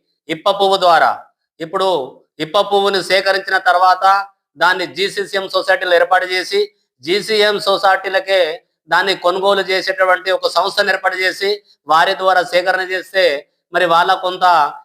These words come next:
యాభై వేల నుంచి ఒక అరవై వేల వరకు రూపాయలు దొరికాయి.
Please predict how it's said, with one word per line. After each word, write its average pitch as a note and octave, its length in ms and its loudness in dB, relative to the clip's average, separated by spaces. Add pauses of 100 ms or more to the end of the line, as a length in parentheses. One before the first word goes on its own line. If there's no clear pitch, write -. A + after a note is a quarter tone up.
(140)
యాభై F3 320 2
వేల F#3 200 0
నుంచి F#3 320 -4 (400)
ఒక E3+ 120 -4 (100)
అరవై F3 240 4
వేల F3+ 160 0
వరకు E3+ 280 0
రూపాయలు E3 360 -2
దొరికాయి. C#3+ 440 -6